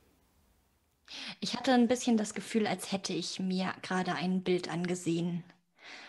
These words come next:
Oder vielleicht auch einen Zeichentrickfilm. Denn so stelle ich mir das gerne vor. So, diese Bilder entstehen vor meinem inneren Auge, wenn ich diese wunderschönen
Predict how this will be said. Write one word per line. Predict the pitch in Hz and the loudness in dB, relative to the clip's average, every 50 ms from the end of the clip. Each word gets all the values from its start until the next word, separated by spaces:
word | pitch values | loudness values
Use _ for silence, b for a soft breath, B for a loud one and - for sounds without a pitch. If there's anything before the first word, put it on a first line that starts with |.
| B | B
Oder | - 226 220 226 214 208 208 208 - - - | 4 6 6 6 6 6 4 0 -4 -12 -10
vielleicht | - - 226 202 190 - | 0 2 2 2 4 2
auch | 196 185 | 0 2
einen | 143 190 190 190 185 | 2 2 2 2 2
Zeichentrickfilm. | - - 214 214 - - 247 - - - 180 175 - - - - 175 170 165 170 170 180 185 180 - B B B B B B B B B B B B _ - | 2 4 4 4 6 6 4 4 4 0 -2 -2 -4 -4 0 0 2 2 2 0 0 0 0 -2 -4 B B B B B B B B B B B B _ 0
Denn | 190 180 175 175 180 175 175 180 180 170 175 180 - - _ _ _ _ _ _ | 2 2 4 2 2 2 2 2 2 2 2 0 -4 -8 _ _ _ _ _ _
so | 180 180 - 196 208 | 2 4 6 6 6
stelle | 202 - 214 196 196 | 6 6 4 4 4
ich | 196 - | 4 2
mir | 208 196 | 4 4
das | 190 196 196 - | 4 4 2 0
gerne | 185 180 180 185 185 | 0 2 2 2 0
vor. | - - 180 185 185 180 175 175 | 2 2 4 4 4 4 2 2
So, | - 180 165 175 - - _ _ _ _ _ | 0 -2 -4 -4 -6 -12 _ _ _ _ _
diese | 208 190 - 226 214 208 226 220 | -8 2 4 4 6 6 6 6
Bilder | 220 208 214 233 247 233 220 196 190 185 180 180 | 6 6 6 6 6 6 6 4 4 4 2 2
entstehen | - 190 185 185 - - - 208 208 208 214 214 208 202 196 190 | 2 4 4 4 4 4 4 4 4 6 6 4 4 4 2 0
vor | - - 196 | 2 2 2
meinem | 196 180 175 185 190 185 | 4 4 4 4 2 2
inneren | - 180 190 190 185 175 185 170 | 2 0 0 0 0 0 0 0
Auge, | - 170 180 190 190 190 180 165 | 0 2 2 2 2 2 2 2
wenn | 170 175 180 | 2 2 2
ich | 180 - - | 0 -2 -2
diese | - 180 170 170 175 170 165 165 170 170 B B B B B B B B B B B B B B B B B B _ _ _ _ | 0 0 0 0 0 0 2 2 0 0 B B B B B B B B B B B B B B B B B B _ _ _ _
wunderschönen | - 165 190 202 220 226 220 202 202 - - - 202 196 190 190 190 190 190 190 185 180 | 0 2 4 6 6 6 6 4 2 0 0 0 2 2 2 4 4 4 4 2 0 -2